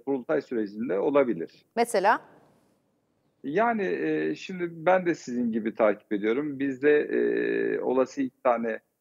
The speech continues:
Speaker 1: güçlü adayımız var. Birisi İstanbul Büyükşehir Belediye Başkanımız, birisi de Ankara Büyükşehir Belediye Başkanımız.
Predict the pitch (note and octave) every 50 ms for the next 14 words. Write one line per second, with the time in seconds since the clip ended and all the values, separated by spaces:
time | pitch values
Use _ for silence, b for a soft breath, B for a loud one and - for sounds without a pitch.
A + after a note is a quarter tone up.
0 | _ - - A#2 - - C#3+ A#2+ A2 G#2 G#2+ G#2 G2+ G#2 G2 F#2 G2 F#2+ F#2+ F#2+
1 | G#2 A#2+ A#2 - - - G#2 - - A2 G#2 A2 A2 G#2+ G2+ G#2+ A#2 A2+ - -
2 | G#2+ G2 F2+ F#2 F#2 F2+ F2 F#2+ F#2 F#2+ F2+ F#2 - - G#2 G2+ A#2+ C3+ C3+ C#3
3 | C#3+ A#2 - - - C3+ C3+ C#3 C3 B2+ A#2 A2 G#2 G#2 G2+ F#2 - - F#2 F#2+
4 | F2+ F2+ F2+ F2+ E2+ F#2 F2 E2+ E2+ - - - G2+ G2+ B2 D#3 - _